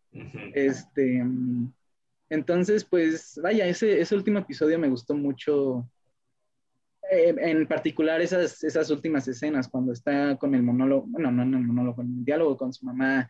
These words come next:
Speaker 2: sobre el dolor, sobre, eh, pues sí, la muerte y cómo, cómo sobrellevar este proceso, pues sí, me gustó mucho. Y,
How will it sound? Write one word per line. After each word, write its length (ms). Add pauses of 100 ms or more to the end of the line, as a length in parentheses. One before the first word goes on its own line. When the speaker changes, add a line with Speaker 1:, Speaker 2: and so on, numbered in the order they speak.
(360)
Speaker 2:
sobre 280
el 100
dolor, 760
sobre, 600 (760)
eh, 340 (360)
pues 120
sí, 120
la 120
muerte 460
y 40
cómo, 720 (320)
cómo 260
sobrellevar 640
este 240
proceso, 640 (920)
pues 140
sí, 280
me 160
gustó 240
mucho. 300
Y, 80